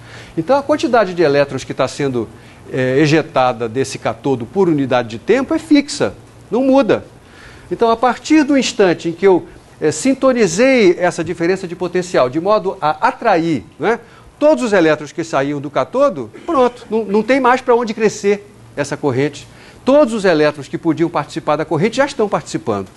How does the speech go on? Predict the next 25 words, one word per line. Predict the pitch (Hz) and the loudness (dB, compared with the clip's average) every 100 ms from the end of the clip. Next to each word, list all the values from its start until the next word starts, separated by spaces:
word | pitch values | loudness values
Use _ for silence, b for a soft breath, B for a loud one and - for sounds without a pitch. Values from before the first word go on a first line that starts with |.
| - - - B B B B | -20 -20 -20 B B B B
A | 151 | 2
única | 269 285 262 | 4 4 4
maneira | 240 196 185 | 4 4 2
que | 180 | 2
eu | 165 | -2
tenho | - 160 156 | 2 2 2
de | |
aumentar | 156 160 151 151 143 | 0 -2 -2 -2 -2
a | |
corrente | 151 127 135 139 | -2 -2 -4 -4
a | |
partir | 139 135 160 | -6 -6 -4
desse | 160 160 196 | -4 -4 -6
ponto | 214 247 349 | -4 -4 0
é | |
mexer | 392 - 240 | 0 2 2
na | 220 | 2
intensidade | 202 196 185 160 143 | 0 0 0 0 0
luminosa, | 143 135 120 120 143 | -2 -2 0 -2 -2
mas | 175 | -2
eu | |
não | 202 | -2
quero | 165 139 | -2 -2
fazer | 135 117 101 | -4 -4 -6
isso. | 76 - | -8 -16